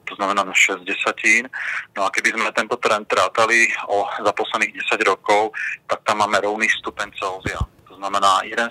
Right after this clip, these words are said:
stupeň Celzia za desať ročie. Pokiaľ by ste si toto lineárne prepočítali na budúcnosť, tak v roku dvetisíc päťdesiat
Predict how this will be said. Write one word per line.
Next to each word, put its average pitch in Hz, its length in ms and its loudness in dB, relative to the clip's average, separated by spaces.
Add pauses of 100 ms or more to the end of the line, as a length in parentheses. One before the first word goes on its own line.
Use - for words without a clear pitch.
stupeň - 240 -4
Celzia 101 480 2
za 98 160 -4
desať - 320 -6
ročie. 87 260 0 (380)
Pokiaľ 107 320 -2
by 117 80 -2
ste 117 160 0
si 131 160 -8
toto 127 480 0 (400)
lineárne 117 880 2 (720)
prepočítali 117 960 0
na 104 160 -2
budúcnosť, 110 840 -2 (600)
tak - 240 -2 (160)
v 110 160 0
roku - 160 -4
dvetisíc 104 600 -2 (280)
päťdesiat 104 960 0